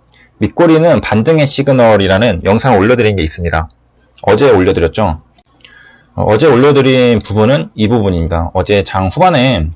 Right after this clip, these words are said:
이렇게 길게 밑꼬리가 달리고 올라왔죠. 그리고서 반등이 일어났습니다.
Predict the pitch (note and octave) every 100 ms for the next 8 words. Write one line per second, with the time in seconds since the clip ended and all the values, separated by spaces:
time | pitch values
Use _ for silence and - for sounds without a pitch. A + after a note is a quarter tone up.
0 | - C#3 G2+ F2+ - - C3+ C#3 G2+ -
1 | B2+ A#2 G#2 - G2+ G2+ A2+ G#2 F2+ F2
2 | D#2 A2 F2 - _ - _ - A2+ A2+
3 | G#2+ G#2+ - G#2+ A2 A#2 G2+ G2 G2 F2
4 | - E2